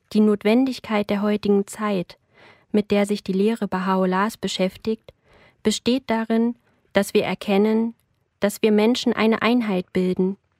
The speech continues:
dass wir eine große Weltfamilie sind, die auf der Erde als ihrem Heimatland lebt. Diese Einheit ist vergleichbar mit einem Organismus,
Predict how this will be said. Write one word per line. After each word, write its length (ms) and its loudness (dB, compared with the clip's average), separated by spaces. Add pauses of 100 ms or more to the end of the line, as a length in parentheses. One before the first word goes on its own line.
(460)
dass 200 -2
wir 160 0
eine 260 2
große 420 -2
Weltfamilie 800 0
sind, 380 -2 (420)
die 120 0
auf 140 -2
der 200 -2
Erde 400 0
als 200 -2
ihrem 300 0
Heimatland 580 0
lebt. 460 -6 (840)
Diese 280 2
Einheit 560 2
ist 180 -8
vergleichbar 720 0
mit 160 2
einem 240 0
Organismus, 840 -2